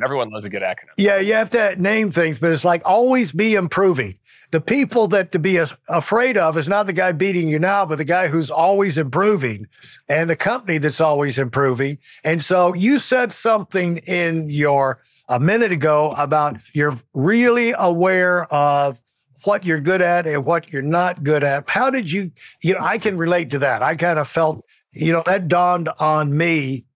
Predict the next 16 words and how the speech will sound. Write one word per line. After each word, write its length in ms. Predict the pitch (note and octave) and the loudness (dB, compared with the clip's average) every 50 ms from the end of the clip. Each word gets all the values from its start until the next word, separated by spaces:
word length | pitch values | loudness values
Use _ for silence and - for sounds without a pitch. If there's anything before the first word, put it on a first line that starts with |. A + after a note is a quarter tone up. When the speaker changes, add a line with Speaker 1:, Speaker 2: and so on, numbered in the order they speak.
| _ _ - | _ _ -2
Speaker 2:
early 360 | F3+ F3+ F3 E3+ E3+ D#3+ D3+ | 0 0 2 0 0 0 0
on, 640 | - D#3 E3+ F3 F3 E3+ D#3+ D3+ D3 C#3+ C#3+ C#3+ C#3+ C#3+ - | 0 2 2 4 4 4 2 2 0 0 -2 -4 -8 -4 -4
I 100 | D#3 E3 | -4 -2
think 240 | D#3 A3+ B3+ A3+ - | 0 -2 -4 -2 -2
probably 340 | - A#3+ C#4+ - - A3 G3+ | -2 -2 -2 -2 -2 -2 -2
because 360 | F3 F3+ - - F#3 F3+ D3 | -2 -2 -2 0 0 0 0
they 100 | E3+ E3 | 0 -2
said 200 | D3 - F3+ E3+ | -2 -2 -2 -2
it's 100 | D3 D3+ | 0 0
like 160 | F3 F3 C#3 | 0 0 0
a 80 | D3 C3 | -2 -4
surgeon. 560 | - - G3+ G3 E3+ B2 A2+ G#2 F#2 F2+ - _ _ - - - | -2 0 0 0 0 0 -2 -6 -8 -8 -12 _ _ -20 -6 -4
A 80 | D#3+ - | -4 -2
surgeon's 500 | - A#3 B3+ C4 A3 D3+ G#3 E3+ C#3+ B2+ | 0 0 0 0 0 0 -2 -2 0 0
really 380 | D3+ F3+ G#3+ A#3 G#3 G3+ G3 | 0 0 0 2 2 0 0
good 460 | D#3+ E3+ F3 E3+ E3+ E3 E3+ D#3+ - | 2 2 2 4 2 2 0 -2 -4